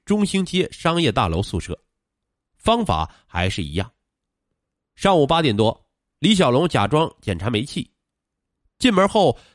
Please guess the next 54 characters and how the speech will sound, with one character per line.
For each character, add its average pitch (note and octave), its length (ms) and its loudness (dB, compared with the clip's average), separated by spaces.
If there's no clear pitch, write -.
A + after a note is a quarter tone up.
假 A2+ 180 0
装 F3 180 2
检 A2+ 180 -2
查 A#2+ 140 -2
煤 B2 140 0
气 D3+ 100 -6
管 F#2 240 -2
道， B2+ 280 -4
在 D#3+ 260 2
杜 G#3+ 180 -2
温 G3 180 0
填 F3+ 220 -2
写 G#2 180 -2
意 E3+ 140 -4
见 D3+ 180 -2
单 E3+ 160 0
的 E3 80 0
时 - 160 -4
候， F2 320 -4
趁 G3+ 200 2
其 D#3 100 0
不 D#3 160 -2
备， E3+ 260 -2
用 G#2 200 0
榔 F#2 260 -2
头 C#3 280 -2
杀 G2 340 0
死 F#2+ 200 -6
女 F2 220 -6
住 G2+ 180 -2
户 A2 260 -6
杜 F2 200 -2
温， F2 160 -4
抢 E3 240 0
走 A#2 140 -2
钱 A2+ 220 -4
财 G#2+ 140 -2
后 - 280 -4
溜 E2+ 220 -6
了。 C#2 140 -12
狡 C#3 300 2
猾 C3+ 160 2
的 F3 100 2
李 D#3 160 0
小 G#2+ 180 0
龙 G#2 280 0
打 G#2 260 2
一 E3+ 140 -2
枪 D3+ 300 -2
换 C3+ 240 0
一 G2+ 80 -2
个 A2+ 100 0
地 A2+ 200 -4
方， - 180 -16